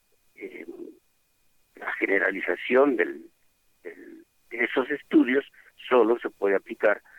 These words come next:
al comportamiento motor del Homo sapiens, a las cosas que hace,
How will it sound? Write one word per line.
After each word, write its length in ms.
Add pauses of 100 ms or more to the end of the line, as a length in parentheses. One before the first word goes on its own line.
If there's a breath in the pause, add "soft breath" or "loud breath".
(120)
al 240
comportamiento 840
motor 400
del 140
Homo 180
sapiens, 420 (120)
a 80
las 220
cosas 360 (100)
que 140
hace, 340